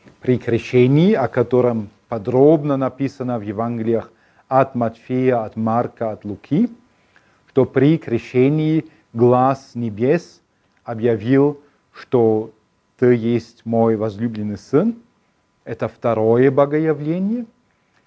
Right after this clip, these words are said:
А третьим богоявлением принято считать свадьбу в Кане Галилейской. Почему? Потому что в Евангелии от Иоанна, это вторая глава Евангелия от Иоанна,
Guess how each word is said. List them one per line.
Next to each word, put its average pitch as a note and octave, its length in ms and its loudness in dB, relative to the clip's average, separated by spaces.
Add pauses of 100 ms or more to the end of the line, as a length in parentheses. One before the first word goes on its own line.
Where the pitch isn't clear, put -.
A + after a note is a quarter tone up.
(340)
А B2+ 280 -2
третьим F3 920 0
богоявлением D3+ 880 -4
принято D#3 640 -6
считать C#3 560 -6 (220)
свадьбу B2+ 720 -4
в - 100 -20
Кане A2+ 380 -4
Галилейской. A2 760 -6 (1200)
Почему? B2+ 640 2 (260)
Потому C3+ 360 0
что C3 180 -2
в A#2 60 -2
Евангелии C3 480 -2
от G#2+ 200 -4
Иоанна, A#2+ 540 -4
это - 160 -12
вторая A2+ 460 -4
глава G#2+ 340 -4
Евангелия G#2 540 -6
от G2 160 -14
Иоанна, D3+ 460 -2